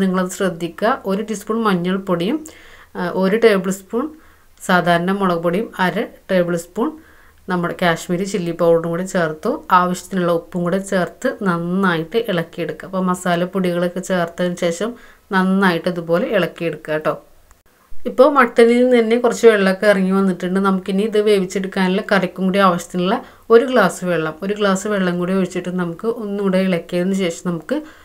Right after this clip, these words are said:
കുക്കർ മൂടി വെച്ചിട്ട് വേവിച്ചെടുക്കാം. നമുക്കൊരു പത്ത് വിസിലടിച്ചതിന് ശേഷം ഓപ്പൺ ചെയ്തിട്ട് വേവായിട്ടുണ്ടോ എന്ന് നോക്കാം. വേവായിട്ടില്ല എന്നുണ്ടെങ്കിൽ വീണ്ടും നമുക്ക് അടച്ചു വെച്ചിട്ട് വേവിച്ചെടുക്കേണ്ടി വരും. ചിലതിന് നല്ല വേവുണ്ടാവും.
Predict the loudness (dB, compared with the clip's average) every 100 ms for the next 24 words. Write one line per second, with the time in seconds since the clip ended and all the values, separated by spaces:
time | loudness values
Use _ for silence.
0 | _ -2 4 6 6 4 2 2 0 -2
1 | -4 -4 0 4 4 2 -6 -8 -8 -16
2 | -16 _ _ _ _ _ -4 2 4 6
3 | 6 6 2 2 -4 0 0 0 0 0
4 | 0 0 0 2 0 0 -4 2 2 2
5 | -2 -2 -2 -2 0 2 4 4 4 4
6 | 2 0 0 2 2 0 -2 -2 0 2
7 | 2 4 4 2 -2 -2 0 0 0 -2
8 | 0 -2 0 -2 0 0 0 -2 0 0
9 | 0 -6 -6 -4 0 0 0 -4 -6 -4
10 | -4 -4 -4 -4 -6 -6 -4 0 2 4
11 | 2 2 2 4 4 4 2 2 2 2